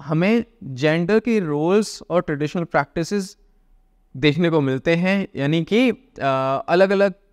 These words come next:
उस पे हमें व्यूज सुनने को मिलते हैं। कुछ लोग कहते हैं कि भाई, अ, औरतों का काम सिर्फ घर पे बैठ के घर देखना होता है,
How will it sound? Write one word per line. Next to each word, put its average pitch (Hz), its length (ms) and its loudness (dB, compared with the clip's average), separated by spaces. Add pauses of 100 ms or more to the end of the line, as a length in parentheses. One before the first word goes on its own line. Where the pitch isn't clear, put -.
(220)
उस 160 120 -6
पे 185 160 -2
हमें 165 260 0
व्यूज 160 280 0
सुनने 143 220 -2
को 143 100 -6
मिलते 123 300 -4
हैं। 156 240 -2 (260)
कुछ 180 180 0
लोग 185 180 0
कहते 175 260 0
हैं 175 160 0
कि 175 160 -2
भाई, 165 380 0 (680)
अ, - 40 -8 (520)
औरतों 170 340 2
का 170 80 0
काम 170 300 0
सिर्फ 180 340 -4 (240)
घर 139 160 0
पे 151 140 -4
बैठ 147 280 -2
के 160 200 0
घर 143 260 -2
देखना 139 400 -4
होता 139 400 -2
है, 175 300 0